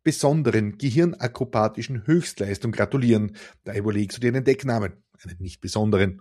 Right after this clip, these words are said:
originellen, also Onkel halt. Aber immerhin ein Deckname, damit niemand weiß, wer du wirklich bist.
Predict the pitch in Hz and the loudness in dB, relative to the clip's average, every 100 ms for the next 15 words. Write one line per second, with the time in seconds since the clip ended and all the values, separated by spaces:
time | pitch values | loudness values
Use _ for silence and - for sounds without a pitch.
0 | - 98 95 101 104 92 - - _ - | -10 -6 -2 0 0 -2 -10 -18 _ -14
1 | 113 98 117 87 104 - - - - 175 | -10 -6 -4 0 0 0 -8 -20 -4 2
2 | 196 208 202 190 220 214 - 208 220 226 | 4 4 4 4 4 0 -6 -6 -2 -2
3 | 233 - 190 190 196 190 165 147 147 - | -2 2 4 6 4 2 2 2 0 -4
4 | - 208 202 196 123 107 - - - 101 | -2 0 2 0 2 0 0 -6 -4 -2
5 | 123 117 - 143 - 101 - | 0 0 -2 -6 -4 -6 -6